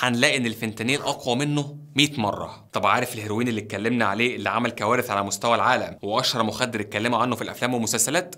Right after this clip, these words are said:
أهو الفنتانيل بقى أقوى منه بخمسين مرة. الفنتانيل هو من أخطر المخدرات اللي بتهدد حياة البني آدمين. شايف معايا الشكل اللي قدامك ده؟ بيوضح أرقام الوفيات الناتجة عن المخدرات الشائعة في أمريكا. طب بص بقى كده على الخط الرصاصي ده.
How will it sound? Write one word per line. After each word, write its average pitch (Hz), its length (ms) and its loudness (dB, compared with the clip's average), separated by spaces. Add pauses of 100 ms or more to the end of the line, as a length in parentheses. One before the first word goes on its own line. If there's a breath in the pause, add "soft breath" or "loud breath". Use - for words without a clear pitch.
أهو 120 160 0
الفنتانيل 123 520 0
بقى 151 360 -2 (100)
أقوى 127 280 0
منه 135 220 0
بخمسين 107 360 -2
مرة. - 400 -12 (200)
الفنتانيل 113 580 -2
هو 117 140 -4
من 110 160 -2
أخطر 123 260 -8
المخدرات 110 640 -2
اللي 113 120 -6
بتهدد 113 380 -4
حياة 113 280 -2
البني 95 240 -6
آدمين. 85 300 -14 (320)
شايف 165 340 2
معايا 143 180 4
الشكل 156 320 0
اللي 117 120 0
قدامك 135 300 0
ده؟ 165 220 -8 (120)
بيوضح 139 440 2
أرقام 135 260 2
الوفيات 131 440 0
الناتجة 123 360 0
عن 110 120 2
المخدرات 110 500 -2
الشائعة 123 380 0
في - 100 -10
أمريكا. 95 360 -12 (180)
طب 98 160 -4
بص 135 240 -2
بقى 123 160 -2
كده 127 180 0
على 107 60 2
الخط - 240 -10
الرصاصي 139 340 0
ده. 190 260 -2